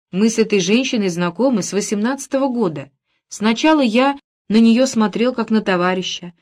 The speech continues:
но в девятнадцатом, когда она снова пришла к нам, я понял, что она мне очень дорога. На взаимность я и не надеялся, и долго ничего не говорил ей о своём чувстве. Месяца два тому назад мы встретились с ней здесь, в Чите,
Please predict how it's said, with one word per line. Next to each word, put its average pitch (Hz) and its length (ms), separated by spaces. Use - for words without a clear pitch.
но 190 120
в 196 60
девятнадцатом, 220 800
когда 185 280
она 226 120
снова 233 320
пришла 180 380
к - 80
нам, 240 220
я 190 140
понял, 240 440
что - 200
она 185 160
мне 190 160
очень 208 300
дорога. 208 480
На 180 140
взаимность 190 640
я 185 160
и 202 60
не 175 100
надеялся, 175 720
и 185 80
долго 262 340
ничего 233 380
не 185 120
говорил 196 460
ей 180 280
о 175 120
своём 180 360
чувстве. - 540
Месяца 262 480
два 247 220
тому 254 240
назад 247 460
мы 233 200
встретились 247 640
с - 20
ней 226 160
здесь, 180 340
в - 80
Чите, 170 480